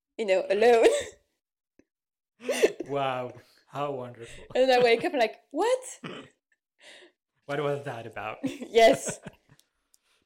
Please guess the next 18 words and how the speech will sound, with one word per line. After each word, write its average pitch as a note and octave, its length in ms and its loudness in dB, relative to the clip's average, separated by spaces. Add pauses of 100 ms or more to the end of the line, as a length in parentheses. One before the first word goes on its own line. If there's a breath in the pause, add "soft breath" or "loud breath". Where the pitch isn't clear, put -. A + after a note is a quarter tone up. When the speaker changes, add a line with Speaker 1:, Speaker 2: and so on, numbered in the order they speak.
(320)
Speaker 2:
Okay, C#3+ 320 -6 (120)
so, B2 220 -4
um, B2 280 -16 (220)
did C3+ 200 -10
you F#3+ 200 -10
watch, B2+ 400 -10
um, A2+ 420 -16 (140)
other A#2+ 400 -6
Julian A2+ 420 -14
Fellowes' C3 500 -12
work? D3 380 -10
'Cause B2 140 -16 (200)
Julian A#2 400 -18
Fellowes A#2+ 340 -18 (120)
obviously A2+ 400 -20
created A#2 720 -20 (640)
and C3 120 -18
produced? C#3+ 560 -12